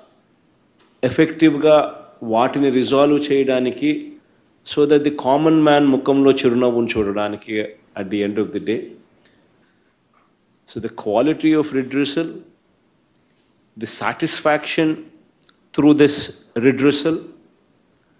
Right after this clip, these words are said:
and thirdly, the redressal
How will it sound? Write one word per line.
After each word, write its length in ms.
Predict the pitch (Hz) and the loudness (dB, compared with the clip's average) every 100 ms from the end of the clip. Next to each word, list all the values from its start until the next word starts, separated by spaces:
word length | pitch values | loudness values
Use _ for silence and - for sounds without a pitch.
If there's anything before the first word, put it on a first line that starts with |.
| _ _ _ _ _ _ _ 143 | _ _ _ _ _ _ _ -4
and 100 | 147 151 | -4 2
thirdly, 460 | 156 170 160 175 185 170 - - _ _ 120 | 4 4 4 4 4 0 -10 -20 _ _ -4
the 80 | 120 | 0
redressal 540 | 143 143 170 - 180 | 0 2 2 2 0